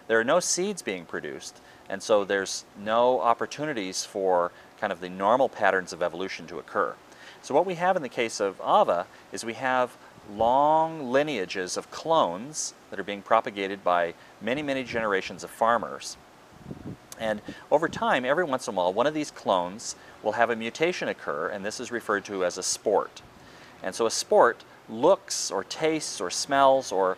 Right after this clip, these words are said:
in some way is slightly different than the plant it came from. Other than that, it's genetically identical to the plant it came from. And so in this next diagram, what we have is, this is a list of,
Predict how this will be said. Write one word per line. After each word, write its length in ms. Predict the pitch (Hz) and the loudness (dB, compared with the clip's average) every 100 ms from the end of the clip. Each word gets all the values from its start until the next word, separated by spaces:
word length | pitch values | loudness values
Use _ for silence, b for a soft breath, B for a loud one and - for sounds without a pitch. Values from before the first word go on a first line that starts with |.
| - | -6
in 140 | 120 110 | -10 -6
some 300 | - 175 196 | 0 2 4
way 300 | 127 117 101 | 4 4 0
is 120 | 101 | -6
slightly 380 | - 147 139 127 | 4 4 4 -2
different 500 | 131 135 92 87 - B B 98 | -2 0 -2 -6 -12 B B -2
than 200 | 107 107 | 0 2
the 60 | 107 | -2
plant 320 | - 95 - | 0 -2 -2
it 80 | - | -8
came 260 | 127 117 | -6 -6
from. 260 | 104 80 57 - - - - B B - | -4 -6 -6 -14 -20 -20 -20 B B 4
Other 220 | 139 190 | 4 6
than 160 | 180 123 | 2 0
that, 220 | 92 - | 0 0
it's 280 | 101 92 - - | -4 -10 -12 -12
genetically 500 | 104 107 120 - 95 | -2 2 2 2 0
identical 500 | 92 170 175 - 82 | 2 2 0 -2 -6
to 100 | - | -6
the 80 | 76 | -12
plant 260 | - 78 | -12 -12
it 80 | 71 | -14
came 200 | - 80 | -16 -16
from. 220 | 69 - 50 - - B B B B B B - | -14 -14 -14 -20 -20 B B B B B B -6
And 160 | 107 | -4
so 280 | - 131 117 - - - - - | 4 4 4 -2 -20 -20 -14 -8
in 120 | 156 | -4
this 200 | 160 - | -4 -2
next 280 | 208 - - | -4 0 4
diagram, 500 | 151 170 101 82 92 | 6 4 0 -4 -6
what 160 | 135 180 | 0 0
we 100 | 214 | 0
have 420 | 151 92 85 - - | -4 -2 -4 -8 -8
is, 360 | 113 113 - B B B | -6 -4 -8 B B B
this 200 | 180 196 | -2 0
is 140 | 214 190 | 0 0
a 200 | 165 143 - | 0 -4 -4
list 420 | 120 107 - - | 2 4 2 -4
of, 520 | - 101 98 101 - | -2 2 4 2 -4